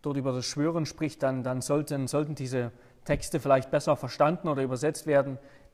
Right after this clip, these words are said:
„Ich aber sage euch, dass ihr überhaupt nicht beim Himmel schwören sollt, noch bei der Erde, noch bei Jerusalem.“ Und wenn Jakobus darüber spricht, in Kapitel fünf, Vers zwölf, „Schwört weder beim Himmel noch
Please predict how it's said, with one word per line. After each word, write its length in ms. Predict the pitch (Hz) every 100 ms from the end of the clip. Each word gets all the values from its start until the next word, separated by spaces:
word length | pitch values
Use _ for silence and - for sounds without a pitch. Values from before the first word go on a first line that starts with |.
| _
„Ich 140 | - 175
aber 120 | 151
sage 300 | 160 160 170
euch, 160 | 156
dass 180 | 180 160
ihr 120 | 160
überhaupt 440 | 170 139 143 208 -
nicht 300 | 160 - - -
beim 200 | 143 139
Himmel 220 | 220 190
schwören 360 | - 156 147 131
sollt, 340 | 127 117 - - - -
noch 160 | 160
bei 160 | 160 147
der 160 | 139 147
Erde, 360 | 170 175 170 - - -
noch 140 | 156
bei 120 | - 139
Jerusalem.“ 760 | 131 147 226 180 127 117 113 - - _ _ -
Und 140 | 139 127
wenn 120 | 131
Jakobus 420 | 131 156 175 156
darüber 260 | 147 139 131
spricht, 440 | - 170 - - - _ _ _ _ _ _ _ _ _ _
in 100 | 147
Kapitel 260 | 139 143 135
fünf, 240 | 175 170
Vers 240 | - 135 -
zwölf, 480 | 147 156 156 - - - - - _ _ -
„Schwört 360 | - 156 156 139
weder 220 | 196 208
beim 220 | 151 139
Himmel 340 | 151 180 170 147 - - - -
noch 360 | 160 190 -